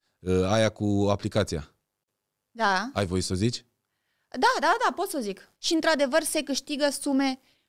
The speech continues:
Speaker 2: mari în tenis, în prima sută, dacă ești în prima sută. Adică nu există să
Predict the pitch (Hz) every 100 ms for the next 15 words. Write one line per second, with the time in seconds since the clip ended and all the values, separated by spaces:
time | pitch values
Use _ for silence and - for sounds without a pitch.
0 | _ _ _ 226 226 226 165 - - 220
1 | 208 226 208 254 277 277 277 277 285 262
2 | 262 208 175 180 214 247 240 233 226 214
3 | 208 175 160 165 _ _ - 233 240 269
4 | 214 202 190 - 185 - 190 185